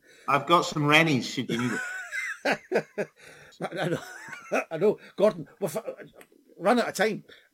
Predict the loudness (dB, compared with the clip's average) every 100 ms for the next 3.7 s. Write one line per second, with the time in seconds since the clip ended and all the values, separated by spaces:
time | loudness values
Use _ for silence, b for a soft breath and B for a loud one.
0 | 4 6 6 4 4 2 2 0 0 0
1 | 0 0 -2 -4 -8 -8 -8 0 2 4
2 | 4 2 0 -2 -2 -6 _ _ _ _
3 | _ _ _ 2 4 4 0